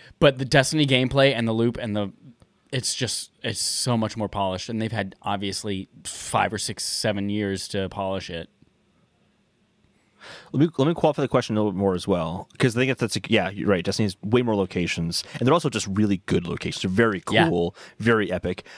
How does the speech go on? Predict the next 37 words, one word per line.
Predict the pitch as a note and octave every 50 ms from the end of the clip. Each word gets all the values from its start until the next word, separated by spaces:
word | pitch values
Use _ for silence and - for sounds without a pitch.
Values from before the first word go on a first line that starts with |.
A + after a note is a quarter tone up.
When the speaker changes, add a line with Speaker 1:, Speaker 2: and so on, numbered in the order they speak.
| - - _ -
Speaker 2:
Um, | A#2+ A#2+ A2 G#2 G2+ G2 G2 F#2+ F#2 - _ _ _ _ _ _ - - _ _ _ _ _ _ _ _ _ _ - - _ _ - D3
Destiny | A#2 D3 D3+ - F#3 D#3+
at | - -
launch, | G#2 G2+ G#2 G#2 G2+ E2+ D#2+ - - - - - - _ -
like, | G2 F#2+ - - _ -
'cause | B2 A#2
you | B2 C#3+ D#3+ G3+
played | - - D#3+ C3
it | A2+ G2+
at | E2 -
launch | G2+ G2 F2 D#2+ - - - -
as | F#2+ F#2
well, | F#2+ G#2 G2+ F2 E2
didn't | E2 E2+ F2 E2+ -
you? | A2+ A2 A#2 A#2+ _ _ - - - - - - - C#3+
Speaker 1:
Yeah, | G#3 B3 C#4 C4+
Speaker 2:
I'm | -
not | D3+
Speaker 1:
but |
Speaker 2:
talking | E3+ A#3 C4
about | D#3+
Destiny | D3 D#3 - C#3+ A#2
two, | G2 - C3+ A2+
like, | G2+ F#2 F#2
Destiny. | - C3 A#2+ - - G#2+ G2 F#2+ D2+ A#1 G#1 - _ _ _ - - - - _ -
Speaker 1:
But | C#3 C3 F3+ A3 G3+ D3 -
both, | - A#3 A#3+ C4+ C#4 - - - - - -
both | C3+ - F3+ F#3 G#3+ B3 A#3+ - - D#3
Destinies, | C3 F3 D#3 C#3+ - - - C3 G#2+ G2+ G2 F#2+ G2 - - - _ _ -
I | C3+ C#3
did | C#3 F3 D#3
the | B2+
same | B2+ - D3+ D3 C3+ C3+
thing | C#3 - C3+ B2+ A2+
at | G#2+ A2
Speaker 2:
Mm-hmm. | A2
Speaker 1:
launch, | F#2+ D#2+ D#2+ C#2+ _ - - - -